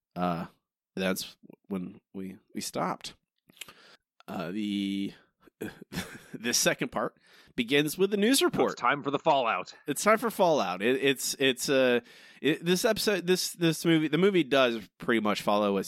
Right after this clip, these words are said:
Speaker 1: a, a three act structure here, uh, and I tried to adhere to it as, as much as I could, uh, and also give us roughly the same amount of material to cover every week.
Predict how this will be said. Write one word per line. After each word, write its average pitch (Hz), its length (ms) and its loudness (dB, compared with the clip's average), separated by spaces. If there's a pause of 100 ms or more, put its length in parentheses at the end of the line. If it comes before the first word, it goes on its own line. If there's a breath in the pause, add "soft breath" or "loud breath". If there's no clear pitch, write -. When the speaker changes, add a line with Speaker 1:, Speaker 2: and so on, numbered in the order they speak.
Speaker 1:
a, 92 140 -6 (280)
a - 40 -14
three - 240 -2
act 92 160 -2
structure 104 480 -4 (160)
here, 107 300 -2 (460 soft breath)
uh, 95 160 2
and 101 100 0
I 107 100 2
tried 117 340 0
to 107 80 -4
adhere 95 300 -4
to 95 160 -4
it - 260 -6
as, 92 520 -6
as 92 180 -6
much 90 240 -10
as - 80 -4
I 82 80 -10
could, 92 360 -6 (100)
uh, 90 340 -8
and 127 100 -2
also 113 220 -2
give 95 160 -6
us - 280 -4 (280)
roughly 101 340 -4
the 92 80 -6
same 98 200 -6
amount 87 220 -6
of 95 80 -10
material 92 440 -8
to - 80 -16
cover 104 380 -12
every - 260 -12 (220)
week. - 260 -12